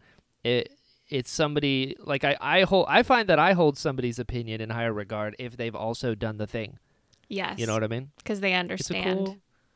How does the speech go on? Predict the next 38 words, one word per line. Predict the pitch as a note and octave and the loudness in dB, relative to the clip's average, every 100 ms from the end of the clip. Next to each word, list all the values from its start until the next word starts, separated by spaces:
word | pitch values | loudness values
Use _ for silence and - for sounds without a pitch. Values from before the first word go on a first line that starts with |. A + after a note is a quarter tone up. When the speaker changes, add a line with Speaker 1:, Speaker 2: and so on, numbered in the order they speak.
| _ _ | _ _
Speaker 2:
what | A#3 | -10
it | - | -4
takes | D#4+ | -2
Speaker 1:
Yeah, | D#4+ D4 A#3 D3+ | 0 0 0 0
Speaker 2:
to | F#3 | -2
do | |
Speaker 1:
it's | F#3 F#3 | -2 -2
Speaker 2:
the | |
Speaker 1:
like | F3+ | -2
Speaker 2:
thing. | - - - G3 _ _ _ _ _ _ _ | -4 -12 -12 -14 _ _ _ _ _ _ _
Speaker 1:
Exactly. | E3 F3+ D#3 D#3+ E3+ F3 F3 B2 G2+ | -4 -4 -2 2 4 4 2 -2 -2
Like, | G#2+ A#2+ - _ _ _ | -2 -2 -4 _ _ _
I | B2+ C#3+ | -2 2
like | D3+ F3 - | 4 2 0
getting | D#3 D#3+ D#3+ D3 C#3 _ - | 0 0 0 -6 -12 _ -4
actors' | C#3+ C#3+ C#3+ B2+ | -2 -2 -6 -4
opinions | B2+ C#3 C3+ B2 G#2+ A2 - | -4 -4 -6 -6 -8 -10 -8
on | B2 A2+ G#2+ G#2+ - - | -6 -4 -6 -12 -18 -10
acting | B2+ A#2 B2 A2 | -10 -6 -8 -8
performances | A2 A#2+ G#2 G2+ - F2+ - - _ _ _ | -6 -2 -2 -4 -8 -10 -12 -14 _ _ _
and | G#3 A#2 | -4 -2
Speaker 2:
Mm-hmm. | A2 | -2
Speaker 1:
podcasters' | C3 C3+ C3+ A#2+ A#2 B2 A2+ | -2 -2 -2 -2 -2 -4 -6
opinions | A#2 B2+ C3 B2 G#2+ G#2+ | -6 -6 -6 -6 -8 -10
on | F#2+ G2+ | -12 -10
podcasts | A2+ G#2+ G2+ G2+ E2+ - - - - _ _ | -8 -8 -10 -12 -12 -12 -12 -14 -14 _ _
because | C3 D3 B2+ | -6 -2 -2
Speaker 2:
Yeah. | - B2 - | -2 -2 -2
Speaker 1:
they've | |
done | B2+ G#2+ | -2 -4
it. | E2 _ _ _ | -10 _ _ _
Like, | A#2+ C3 | -6 -4
they | B2+ | -2
know | |
what | B2 | -2
they're | A#2+ | -2
talking | B2+ A2 G#2+ G2 | -4 -6 -8 -12
about. | E2+ F2 | -12 -12